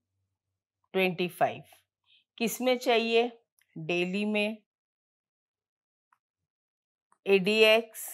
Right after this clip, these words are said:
above ट्वेंटी वन और ट्वेंटी फ़ाइव, जो भी हम चाहें।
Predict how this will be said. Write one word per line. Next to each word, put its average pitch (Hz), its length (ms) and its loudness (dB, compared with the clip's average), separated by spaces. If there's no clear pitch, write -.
above 196 520 8
ट्वेंटी 220 600 0
वन 202 420 8
और 196 220 4
ट्वेंटी 190 440 -2
फ़ाइव, 196 480 6
जो 175 220 -2
भी 185 200 -2
हम 202 180 2
चाहें। 190 480 4